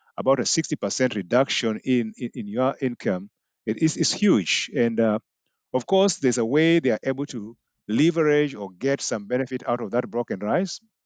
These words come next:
by taking it to maybe the animal feed industries or to the flour industries or to the pet food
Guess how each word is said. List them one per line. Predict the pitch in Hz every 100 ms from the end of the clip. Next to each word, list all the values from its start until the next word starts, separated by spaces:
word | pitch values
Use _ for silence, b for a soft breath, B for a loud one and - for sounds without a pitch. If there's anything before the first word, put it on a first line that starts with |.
| _ _ -
by | 98
taking | - 135 131 123
it | 113
to | -
maybe | 104 117 113
the | 98 95 -
animal | 117 117 107
feed | - 123 123
industries | 123 117 117 - 117 117 117
or | 104 98
to | 98
the | 92
flour | - 120 123 120
industries | 120 113 110 - 120 120 120 - b b b
or | 117 113 117
to | - 120 107
the | 98
pet | - 135 135
food | 135